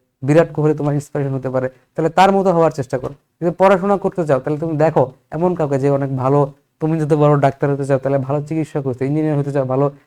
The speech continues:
ইঞ্জিনিয়ার হয়েছে, শিক্ষক হতে চাও, ভালো শিক্ষক হয়েছে। তো তাদের মতো একটা ইন্সপিরেশন তুমি খুঁজো, বা নিজের ফ্যামিলির মধ্যে ইন্সপিরেশন খুঁজো। তোমার বাবা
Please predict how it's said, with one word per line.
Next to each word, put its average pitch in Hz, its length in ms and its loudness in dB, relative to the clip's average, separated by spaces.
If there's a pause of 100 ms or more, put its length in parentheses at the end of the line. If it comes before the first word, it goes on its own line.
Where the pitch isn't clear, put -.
(100)
ইঞ্জিনিয়ার 170 380 0
হয়েছে, 147 380 -2 (380)
শিক্ষক 175 340 -4
হতে 160 240 -2
চাও, 160 100 4
ভালো 139 220 2
শিক্ষক 175 440 -8
হয়েছে। 139 240 -4 (260)
তো 175 60 -4
তাদের 196 320 2
মতো 214 240 2
একটা 196 240 2
ইন্সপিরেশন 190 520 -2
তুমি 170 220 -2
খুঁজো, 139 300 0 (260)
বা 156 120 2
নিজের 175 240 4
ফ্যামিলির 190 380 4
মধ্যে 180 240 0
ইন্সপিরেশন 165 440 -2
খুঁজো। 135 160 -2
তোমার 139 240 -6
বাবা 139 340 4